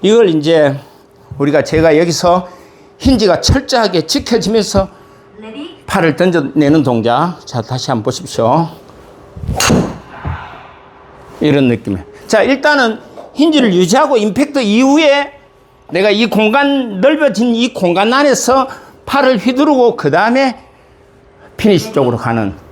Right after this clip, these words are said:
이 골반 힌지. 이때 또 하나 중요한 게 뭐냐면, 이거와 더불어서 우리가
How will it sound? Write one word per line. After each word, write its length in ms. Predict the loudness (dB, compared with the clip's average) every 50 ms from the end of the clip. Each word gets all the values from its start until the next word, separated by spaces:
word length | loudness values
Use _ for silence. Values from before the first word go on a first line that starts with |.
| -20 -20 -20 -20 -20 -10 -4 0
이 120 | 2 2 2
골반 420 | 2 0 0 0 2 2 2 2
힌지. 340 | 2 2 0 0 -4 -6 -8 -10 -20 -20 -20 -20 -10 -2 0
이때 640 | 0 0 0 0 2 2 4 4 2 0 -4 -6 -2
또 180 | 0 2 2
하나 300 | 2 2 0 -2 -2 -4
중요한 380 | -4 -6 -8 -6 -4 -4 -2 -2
게 80 | -4 -4
뭐냐면, 440 | -2 -2 -2 -2 -2 -2 -4 -6 -8 -14 -20 -20 -20 -20 -20 -20 -20 -10 -4
이거와 580 | 0 2 2 4 4 4 4 4 2 2 0 0
더불어서 720 | 0 0 0 2 2 2 2 0 0 0 0 2 2 2
우리가 720 | 2 0 0 0 0 0 0 2 2 2 0 -2 -6 -16